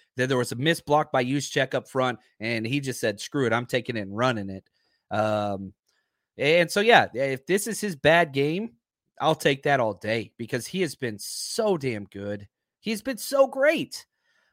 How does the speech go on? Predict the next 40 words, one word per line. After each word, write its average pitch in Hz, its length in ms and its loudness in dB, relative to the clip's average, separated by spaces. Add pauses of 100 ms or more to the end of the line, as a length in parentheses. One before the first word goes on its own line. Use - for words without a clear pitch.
Um, 113 600 4
I, 151 120 -2
I'm 147 160 -4
a 151 60 -2
big 147 280 -4
fan. 123 480 -4
I'm 165 80 -4
a 151 100 0 (160)
big 226 260 -4
fan 101 400 -4 (520)
of 117 200 0
Banks 151 360 0
and 120 100 -8
just 123 160 -10
kinda 151 240 2
what 123 240 0
he 147 180 -8
brings 123 600 -4 (300)
to 135 120 -2
this 117 220 -4
team 131 240 -2
mentality-wise. 98 840 0 (220)
It's 175 100 -2
just 294 160 -4
been 120 300 2 (200)
consistent, - 600 -4
but 165 160 -4
this 285 180 0
was 214 140 -4
a 185 60 0
bad 160 240 4
game. 98 180 -8 (240)
Uh, 127 260 -6
make 202 200 -2
no 185 100 2
mistake 123 320 0
about 98 240 -4
it. 78 80 -16
Now, 151 300 6 (560)
um, 120 500 8